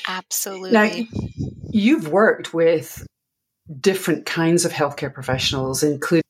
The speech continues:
Speaker 2: gastroenterologists and
Speaker 1: Mm-hmm.
Speaker 2: oncologists. Can you talk a little bit about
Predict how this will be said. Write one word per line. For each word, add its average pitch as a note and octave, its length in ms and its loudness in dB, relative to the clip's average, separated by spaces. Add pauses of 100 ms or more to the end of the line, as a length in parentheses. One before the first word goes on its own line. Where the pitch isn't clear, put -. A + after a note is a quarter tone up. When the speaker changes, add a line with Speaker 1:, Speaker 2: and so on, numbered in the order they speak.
(220)
Speaker 2:
gastroenterologists C#3 1500 2
and C#3+ 180 -4
Speaker 1:
Mm-hmm. C3 120 -2
Speaker 2:
oncologists. C#3+ 480 -2
Can G3+ 160 2
you F4 200 2
talk E3+ 420 0
a E3+ 60 0
little D3 260 -4
bit D#3+ 320 2
about C#3 600 -2